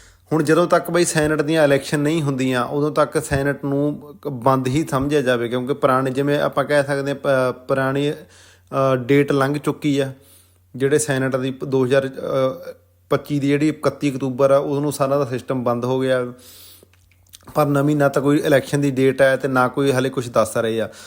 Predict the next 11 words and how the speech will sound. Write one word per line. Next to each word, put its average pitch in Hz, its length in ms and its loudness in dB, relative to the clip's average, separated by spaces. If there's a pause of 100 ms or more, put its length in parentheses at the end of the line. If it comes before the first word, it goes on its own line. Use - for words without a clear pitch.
(140)
ਸੋ 165 480 0 (260)
ਨੋਟੀਫਿਕੇਸ਼ਨ 147 720 2
ਬੇ-, 143 180 0
ਬੇਸ਼ੱਕ 143 460 -2
ਵਾਪਸ 127 380 0
ਲੈ 131 180 4
ਲਿਆ 131 140 2
ਪੰਜਾਬ, 131 460 -2
ਇੰਡੀਅਨ 131 300 -2
ਸਰਕਾਰ 120 440 0
ਵੱਲੋਂ, 120 340 -4